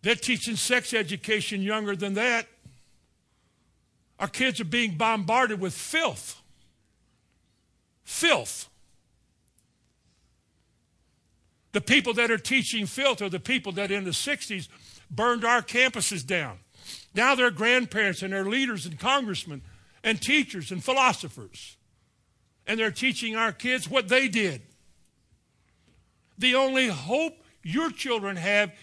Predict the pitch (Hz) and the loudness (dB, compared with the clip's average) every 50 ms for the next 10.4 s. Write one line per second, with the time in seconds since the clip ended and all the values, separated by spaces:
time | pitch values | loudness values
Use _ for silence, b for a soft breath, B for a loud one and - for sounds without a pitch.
0 | B B - 196 190 170 120 151 165 202 214 160 123 117 - _ _ _ _ _ | B B -4 -4 -2 -2 -4 -4 -4 -2 -2 -2 -4 -8 -12 _ _ _ _ _
1 | _ _ _ _ _ _ _ _ _ _ _ _ _ _ _ _ _ _ _ _ | _ _ _ _ _ _ _ _ _ _ _ _ _ _ _ _ _ _ _ _
2 | _ _ _ _ _ _ - 202 208 196 - - 196 175 226 285 277 247 202 175 | _ _ _ _ _ _ -4 -2 -2 0 -2 -4 -2 2 2 2 2 2 0 -2
3 | - - - 247 240 - - 247 226 220 202 196 202 208 208 214 185 196 190 185 | -2 2 2 2 2 2 0 -2 -4 -2 -2 -2 0 0 0 0 0 -2 -4 -4
4 | 180 165 - - - - 247 277 302 294 247 202 165 175 180 190 196 180 B B | -4 -4 -6 -6 -4 0 2 2 2 2 0 -4 -4 -4 -4 -4 -4 -6 B B
5 | B B B B B B - 202 202 185 175 - - 190 226 262 277 285 277 277 | B B B B B B 2 4 4 4 4 2 2 4 6 6 8 8 8 8
6 | 262 247 226 - - - 302 302 - - - 247 226 180 220 214 185 220 214 - | 6 4 2 -2 -2 -2 -2 -4 -4 -4 -6 -6 -4 -4 -4 -2 -2 -2 -4 -4
7 | - - 208 196 190 190 180 B B B B B - 202 202 196 180 165 175 220 | -4 -4 -2 -2 0 -2 -2 B B B B B -2 2 2 2 2 2 2 2
8 | 233 220 190 185 175 156 165 175 170 165 160 135 196 208 190 185 185 175 - - | 4 4 4 2 0 -2 -4 -2 -2 -2 -2 -2 -2 -2 -2 -2 -2 -2 -2 -4
9 | - - 220 214 - - 160 113 - 202 190 185 180 156 156 143 165 165 170 175 | -2 0 0 -2 0 -2 -6 -10 -6 -6 -6 -6 -6 -6 -8 -6 -4 -2 -2 -2
10 | 156 117 127 147 165 160 135 | -2 -4 -8 -8 -8 -8 -8